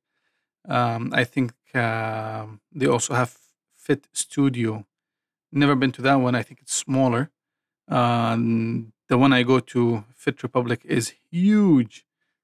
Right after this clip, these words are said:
There's a swimming pool. There is a martial arts, uh, area. There is a CrossFit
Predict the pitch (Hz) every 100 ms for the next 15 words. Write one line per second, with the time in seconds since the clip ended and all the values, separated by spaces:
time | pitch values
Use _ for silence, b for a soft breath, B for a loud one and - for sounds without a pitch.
0 | _ 131 120 113 120 - 180 185 170 160
1 | 160 151 147 131 127 120 120 127 160 -
2 | 160 156 143 - - - - 135 131 151
3 | 147 143 139 131 123 127 113 120 - -
4 | 160 147 - 143